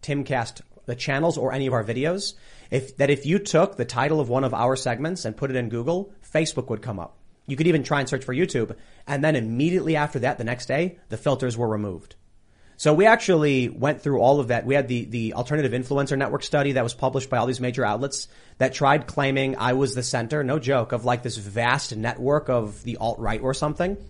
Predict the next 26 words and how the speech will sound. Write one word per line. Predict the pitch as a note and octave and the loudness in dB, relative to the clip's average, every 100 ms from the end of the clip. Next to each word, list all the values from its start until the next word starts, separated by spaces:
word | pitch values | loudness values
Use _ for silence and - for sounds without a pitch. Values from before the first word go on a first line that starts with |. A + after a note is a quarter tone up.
| - | -10
Craziest | - F3+ F#3+ F3+ E3+ | 2 4 6 4 2
thing | E3+ | 2
ever. | D#3 D3+ G3 - - - - | 2 0 -2 -6 -20 -20 -8
Claimed | - D#3 E3+ D#3+ | 2 4 6 6
that | D3+ | 6
I | D3+ | 6
had | D3 | 4
done | C3+ D3+ | 4 2
segments | D3+ C#3 C3+ | 2 0 0
with | B2 | -4
people | C#3+ C#3 | -2 0
I'd | A#2+ | 0
never | A#2 A2 | 0 -2
met | G#2+ D#3 | -2 -2
before. | D#3+ - F3 E3+ - - | -2 0 0 0 -6 -12
Claimed | - F3 A3 | 2 6 6
that | F3 - | 4 2
Chris | - E3+ - | 2 2 2
Ray | E3 A3 | 0 2
Gun | A#3 C#3 F#2 - - - - - | 6 6 4 -12 -20 -20 -20 -8
had, | - D#3+ D3+ - | 4 6 6 4
had | D#3 | 0
coordinated | - E3+ G3+ F#3+ F#3 E3 | 2 6 8 8 4 4
with | D#3+ D#3 | 0 0
Richard | G#2 - A3 | -2 0 0
Spencer. | D#3+ - G3+ G#3 G#2 | 0 0 2 2 -4